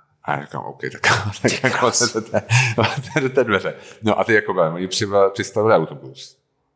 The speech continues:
Speaker 1: Jakoby na tom, na té ploše. Pro nás, jenom pro mě a pro Zuzku. A já jsem celou tou uličkou šel, jako jsme šli takhle jako do toho, do,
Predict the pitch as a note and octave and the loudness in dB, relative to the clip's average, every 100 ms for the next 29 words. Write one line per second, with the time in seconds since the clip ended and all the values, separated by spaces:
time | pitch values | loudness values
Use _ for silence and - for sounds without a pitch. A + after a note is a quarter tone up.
0 | _ - F2 F2+ F2 D#2+ F#2 E2 D#2+ F#2+ | _ -4 -2 2 0 2 0 0 -2 -6
1 | E2+ D#2 - C2+ - _ _ _ _ - | -2 -2 -4 -14 -20 _ _ _ _ 0
2 | F#2+ D#2 C2+ F2+ E2+ F2+ F#2 F2 E2 E2 | 2 2 0 -2 -2 -2 0 0 0 -4
3 | D#2+ - _ _ _ _ _ - D#2+ F#2+ | -8 -18 _ _ _ _ _ 0 0 0
4 | F2 F#2+ F#2+ G#2+ E2+ F2+ - - F2+ F2 | 0 2 2 0 0 -2 -2 0 0 0
5 | - E2+ E2 F2 E2+ E2 - D#2+ D#2 D#2+ | 2 4 4 -2 -6 -4 -2 0 0 -2
6 | D2+ D2 C#2+ C#2+ C#2+ D#2 | -4 -6 -4 -2 -2 -4